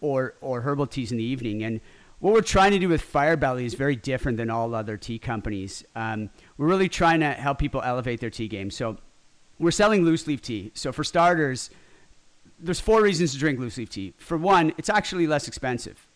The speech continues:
Uh, you end up, it's around seventy-five cents a cup, and you're getting, it's like drinking the Opus One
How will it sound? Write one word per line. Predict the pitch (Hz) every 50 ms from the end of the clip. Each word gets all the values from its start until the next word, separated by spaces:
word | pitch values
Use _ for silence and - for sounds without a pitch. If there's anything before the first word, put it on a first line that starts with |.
| _ _ -
Uh, | 135 123 120 120 92
you | 131 143 165
end | 175 165 156
up, | 151 151 - - _ _ -
it's | - 131 -
around | 147 147 147 143 143 131
seventy-five | - - 151 147 147 143 117 143 135 127
cents | - 143 127 113 -
a | 110
cup, | - - 143 135 120 - - - _ _ _ - - _ _ _ -
and | 135 143 139 139 131
you're | 139 143
getting, | 127 135 147 143 139 139 135 131 113
it's | - 143 - -
like | 156 139 127
drinking | - 160 160 135 160 147
the | 143 139 -
Opus | - 156 170 - - 156 139 -
One | 143 143 143 143 135 127 117 113